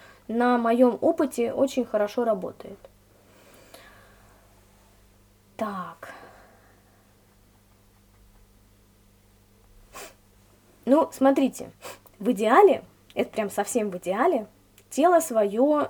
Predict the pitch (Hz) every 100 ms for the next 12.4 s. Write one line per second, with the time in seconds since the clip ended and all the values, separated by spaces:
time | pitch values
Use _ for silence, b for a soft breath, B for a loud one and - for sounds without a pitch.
0 | - 214 247 262 240 226 - - 190 208
1 | 190 - - _ _ _ _ _ _ _
2 | _ _ _ _ _ B B B B B
3 | - 214 214 - - 196 311 349 294 247
4 | 226 202 233 269 240 202 208 196 - 202
5 | 208 262 214 196 202 208 - 208 254 330
6 | 370 277 233 226 214 190 175 196 302 392
7 | 294 233 254 226 220 262 254 214 185 208
8 | 185 185 240 320 381 - 254 262 233 -
9 | 202 214 202 196 - 226 247 220 190 180
10 | 240 339 403 254 269 285 277 269 254 240
11 | 233 247 233 233 247 - 247 226 220 208
12 | 202 214 214 202